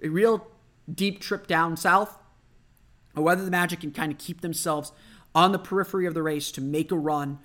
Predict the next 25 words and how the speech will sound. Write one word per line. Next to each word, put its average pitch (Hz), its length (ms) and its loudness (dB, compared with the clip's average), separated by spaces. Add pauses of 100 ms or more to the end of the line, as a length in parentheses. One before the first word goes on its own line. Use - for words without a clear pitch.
(420)
later 156 300 0
in 143 80 -4
the 135 60 -6
season. 131 320 -12 (100)
Now, 135 200 -8 (440)
I, 156 220 4
I 165 40 8
will 160 100 2
say 180 260 -2
this 170 200 -4
again. 151 360 -4 (260)
This 151 160 -4
season 185 400 -4
is 147 300 -6
not 151 320 -4
about 135 360 -4
this 131 160 -8
season. - 360 -14 (540)
The 143 100 -2
Magic, 175 400 0 (480)
you 147 100 -6
know, 139 240 -6
if - 140 -12
the 151 60 -6
Magic 190 360 -2